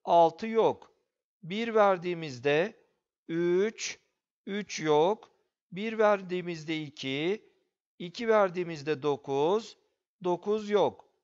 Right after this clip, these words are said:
Bir verdiğimizde iki, iki verdiğimizde dört, dört yok. Doğru cevap A seçeneği.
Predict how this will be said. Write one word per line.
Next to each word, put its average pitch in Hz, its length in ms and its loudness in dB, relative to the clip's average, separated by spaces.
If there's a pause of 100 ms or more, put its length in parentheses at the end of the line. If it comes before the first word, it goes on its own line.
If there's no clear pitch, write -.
(680)
Bir 226 240 -4
verdiğimizde 170 720 0
iki, 160 840 -6 (440)
iki 196 260 -10
verdiğimizde 170 760 0
dört, 151 540 0 (520)
dört 190 360 0
yok. 185 420 2 (120)
Doğru 185 340 0
cevap 190 600 0
A 175 220 6
seçeneği. 135 720 -8